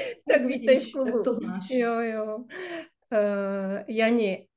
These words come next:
Speaker 1: eh, to bylo teda letos v lednu. A já vím, že ty z toho v lednu stihla hrozně moc. Co bys nám dál chtěla zazdílet,
Speaker 2: Hmm.
Speaker 1: eh, za zkušenosti ze svého lednového cestování?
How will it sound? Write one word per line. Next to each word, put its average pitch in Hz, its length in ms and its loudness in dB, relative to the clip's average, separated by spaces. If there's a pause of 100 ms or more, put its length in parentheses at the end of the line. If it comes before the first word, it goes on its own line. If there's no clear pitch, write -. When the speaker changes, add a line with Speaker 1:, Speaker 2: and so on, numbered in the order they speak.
Speaker 1:
eh, 208 120 2
to 208 180 -6
bylo 226 240 6
teda 254 300 2
letos 262 400 -2
v 262 40 -2
lednu. 254 400 -2 (680)
A 190 600 0
já 226 220 4
vím, 220 280 -2
že 220 140 -4
ty 220 140 -8
z - 100 -14
toho 226 220 0
v 208 60 -6
lednu 208 300 2
stihla 220 420 -2
hrozně 214 500 -2
moc. 196 460 -4 (200)
Co - 120 -10
bys 226 180 -4
nám 262 200 0
dál 208 180 2
chtěla 196 400 0
zazdílet, 180 580 -2
Speaker 2:
Hmm. 185 140 -12 (240)
Speaker 1:
eh, 175 160 -2
za 185 120 -4
zkušenosti 180 760 -8
ze 185 80 -8
svého 185 440 -4
lednového 180 540 -4
cestování? 170 880 -10